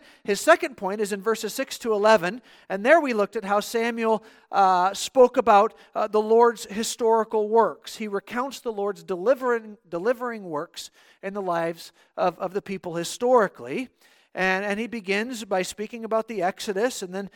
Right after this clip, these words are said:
uh, talks through some of Israel's history, how the Lord had proved himself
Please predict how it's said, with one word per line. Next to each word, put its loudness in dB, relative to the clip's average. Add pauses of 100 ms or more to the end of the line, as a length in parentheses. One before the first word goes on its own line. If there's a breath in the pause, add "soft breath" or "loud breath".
(200 loud breath)
uh, -8
talks 0
through -10
some -8
of -6
Israel's -4
history, -8
how -2
the -4
Lord -2
had -10
proved -4
himself -8